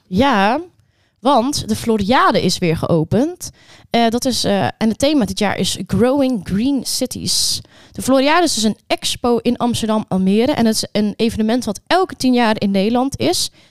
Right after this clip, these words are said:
Het is een tuinbouwexpo waar je verschillende inspiraties en verschillende dingen kan leren rondom duurzaamheid en verschillende planten en bloemen. Nou, iedereen die doet wel eens aan tuinieren of koopt bloemen.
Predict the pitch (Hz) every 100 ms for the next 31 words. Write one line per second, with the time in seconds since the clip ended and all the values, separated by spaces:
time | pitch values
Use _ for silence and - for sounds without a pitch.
0 | _ - 226 240 208 - - 196 262 240
1 | 247 247 262 - - 247 254 214 214 226
2 | - 277 262 240 - 214 226 - - 190
3 | 185 - 226 208 208 214 208 175 180 185
4 | 226 175 196 175 180 160 226 311 302 277
5 | 269 247 262 254 - - - - _ 233
6 | 208 - 202 185 196 185 214 - 185 156
7 | 156 196 - _ _ _ - 208 - -
8 | - 269 233 226 214 208 220 202 202 196
9 | 180 - 196 208 233 208 95 - 190 175
10 | 196 233 254 330